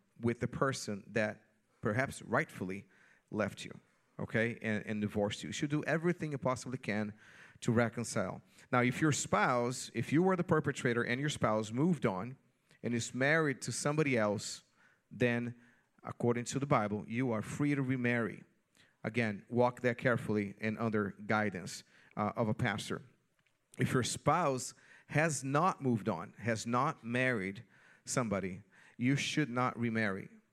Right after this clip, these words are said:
You should not remarry because there is still a chance of that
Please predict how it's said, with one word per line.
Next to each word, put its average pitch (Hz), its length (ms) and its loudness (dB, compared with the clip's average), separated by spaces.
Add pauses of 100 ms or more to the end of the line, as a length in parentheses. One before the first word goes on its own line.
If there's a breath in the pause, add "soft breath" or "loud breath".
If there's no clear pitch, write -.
(320)
You 110 60 -6
should 117 180 -4
not 117 180 0
remarry 110 500 -2
because 123 580 0 (260 loud breath)
there 113 160 2
is 113 100 -2
still 160 340 0
a 139 40 0
chance 123 480 -2
of 101 200 -4
that 117 260 0